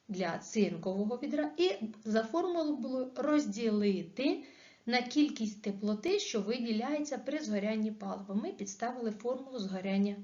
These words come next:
палива, тому отримали добуток питомої теплоти згоряння кам'яного вугілля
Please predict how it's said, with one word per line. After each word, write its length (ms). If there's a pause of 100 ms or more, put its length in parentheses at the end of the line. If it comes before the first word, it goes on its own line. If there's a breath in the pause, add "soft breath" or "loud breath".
(220)
палива, 540 (240 loud breath)
тому 220
отримали 540 (1040)
добуток 640
питомої 420
теплоти 460
згоряння 480
кам'яного 580
вугілля 720